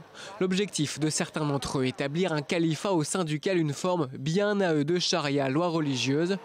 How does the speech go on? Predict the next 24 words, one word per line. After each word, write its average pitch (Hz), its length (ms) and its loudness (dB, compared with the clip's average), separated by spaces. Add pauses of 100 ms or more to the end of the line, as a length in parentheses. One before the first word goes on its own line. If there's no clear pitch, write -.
(120)
serait 143 360 0
appliquée. 131 480 -4 (760)
D'un 135 100 -2
point 135 140 -2
de 127 60 -4
vue 156 60 2
opérationnel, 135 600 0
certains 135 300 -4
profitent 143 380 -4
de 151 80 0
conflits 151 460 -2
locaux 185 420 0
pour 170 180 -4
s'implanter, 147 540 -2
comme 156 200 -2
l'État 160 200 0
islamique 135 460 -2
en 160 100 0
Libye 123 400 0 (260)
ou 180 80 2
les 175 140 2
Chebabs 127 520 0
en 160 140 0
Somalie. 135 380 0